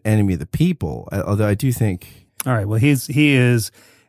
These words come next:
Speaker 2: a harmful force for our democracy.
Speaker 1: But I mean, but this is the thing too. Like, so you think about, like, in-group, out-group st-, like, you know, Haidt's work on morality, which when we decided to talk about this, I was revisiting some of that. Haidt talks about everybody agrees on compassion and fairness, but then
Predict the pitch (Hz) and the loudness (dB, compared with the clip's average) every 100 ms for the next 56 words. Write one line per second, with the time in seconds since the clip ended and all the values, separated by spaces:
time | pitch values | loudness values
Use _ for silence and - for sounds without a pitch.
0 | - 139 123 113 110 110 123 110 - 147 | -6 0 0 2 0 -2 -4 -8 -2 0
1 | 147 - 123 - 110 107 - - - - | 0 0 -2 -2 -2 -2 -6 -14 -16 -8
2 | 113 101 98 92 95 87 85 - - - | -4 -2 -2 -6 -8 -12 -14 -16 -16 -10
3 | - 226 247 226 214 233 247 320 330 285 | -4 0 2 2 0 0 2 0 0 -4
4 | - 220 160 165 104 107 - - 139 123 | 0 0 2 2 2 0 -2 -2 0 0
5 | 143 139 190 208 185 123 - 110 98 - | -2 0 0 0 0 0 0 -4 -4 -6
6 | - 123 127 117 101 101 95 - 85 - | 0 2 2 0 -2 -2 -2 -2 -6 -6
7 | - - 123 - 147 123 - 135 160 - | -8 -2 -2 2 2 2 2 2 2 -2
8 | 120 110 107 98 95 98 87 - 92 - | -2 -2 0 0 2 0 -2 -4 -10 -10
9 | - 110 95 - - 104 92 104 92 95 | -2 0 0 -4 -2 -2 0 0 0 -2
10 | - - 101 - 110 101 92 98 101 65 | -8 -10 -10 -8 -6 -4 -4 -6 -10 -12
11 | 62 - _ - 151 143 131 117 120 127 | -12 -14 _ 0 2 4 2 0 -2 2
12 | 147 139 120 92 107 101 98 95 92 90 | 2 2 0 -2 -2 -2 0 -2 -2 -4
13 | 92 90 - 85 101 - 92 50 - - | -2 -4 -6 -8 -10 -8 -8 -8 -12 -18
14 | _ _ - 127 131 120 117 | _ _ -4 2 2 2 0